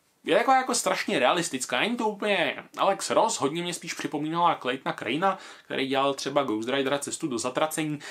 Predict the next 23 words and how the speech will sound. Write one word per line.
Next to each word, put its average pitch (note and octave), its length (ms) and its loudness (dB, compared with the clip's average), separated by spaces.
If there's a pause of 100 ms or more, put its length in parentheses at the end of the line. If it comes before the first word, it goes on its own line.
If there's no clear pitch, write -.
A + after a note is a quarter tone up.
(120)
A - 40 2
není G#3 180 2
to G3 80 2
úplně F3 200 -2
styl, B2+ 240 -2
který A#2+ 240 -2
by A2+ 60 -4
mě A2+ 140 -8
seděl, G#2 360 -6
jo? G#3+ 140 6
Zase E3+ 240 0
hromada E3 440 0
lidí D#3 200 -2
se - 120 -4
tady D3 140 -4
bude C#3 160 -2
rozpl-, C3+ 340 -8
rozplývat, D3+ 500 0
jak C#3 120 -4
je C#3+ 60 -2
to - 100 -10
úžasně C#3+ 400 -6
nakreslený, C#3 600 -4